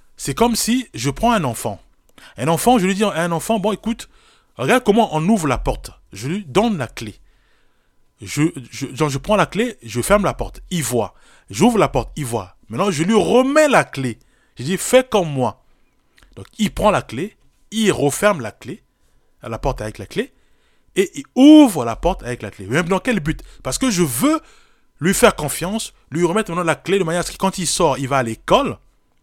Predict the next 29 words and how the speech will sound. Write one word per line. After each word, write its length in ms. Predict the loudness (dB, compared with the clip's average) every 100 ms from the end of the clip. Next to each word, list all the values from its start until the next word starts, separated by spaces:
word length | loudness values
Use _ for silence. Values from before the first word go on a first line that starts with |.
| _ _ _
quand 240 | -6 -4
il 80 | -4
revient 260 | -6 -4 -4
à 140 | -6
la 80 | -8
maison, 340 | -8 -6 -6 -8 _ _ _ _ _
pour 80 | -6
qu'il 80 | -2
puisse 220 | -2 0
lui-même 440 | 2 4 2 2 0
ouvrir 460 | 0 2 2 4
la 100 | 4
porte, 460 | 2 -2 -4 -8 -20 _ _ _ -6
entrer 480 | -6 -4 -6 -6 0
et 140 | 2
refermer 680 | 2 2 0 0 -2 -2 -2
la 120 | -4
porte 240 | -6 -8 -8
à 40 |
la 100 | -14
clé. 220 | -16 -20 _ _ _ _ _ _ 0
Voilà 200 | 4 6
le 120 | 4
but 480 | 2 2 2 2 -16 -20 -20 -20 _ _ _ _ _ -6
de 80 | -2
l'é-, 180 | -2 -4
l'épreuve 380 | -6 0 2 2
de 60 | -2
Dieu. 280 | -4 -8